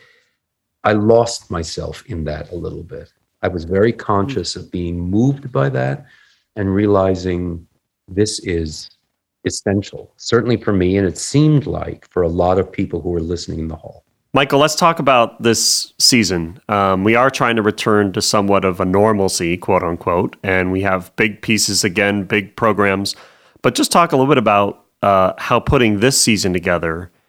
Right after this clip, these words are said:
Speaker 2: coming out of a year of not being able to perform for live audiences, was different than the previous many seasons you've put together for the Kansas City Symphony, and some things that you thought about, uh, as you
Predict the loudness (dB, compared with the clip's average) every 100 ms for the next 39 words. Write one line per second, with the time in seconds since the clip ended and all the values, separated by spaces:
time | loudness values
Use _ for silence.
0 | _ _ -4 0 2 2 2 2 0 -2
1 | -6 -6 -2 0 2 0 0 -2 -2 -6
2 | -20 -6 -2 0 -2 -6 -2 -2 -2 -2
3 | 0 2 0 0 -2 -4 -6 -4 -6 _
4 | -8 0 0 0 -2 -2 -2 -2 -2 -2
5 | -2 -6 -8 -4 0 2 2 -2 -4 -10
6 | -6 -2 0 0 -2 -4 -6 -6 -6 -8
7 | -6 -6 -4 -6 -10 -10 -8 -8 -6 -8
8 | -6 -6 -6 -2 -2 -2 0 0 0 -2
9 | -6 -6 0 2 2 0 -2 -4 -6 -16
10 | _ _ _ _ _ _ -8 -2 0 0
11 | -2 -2 -2 -2 -4 -4 -4 -8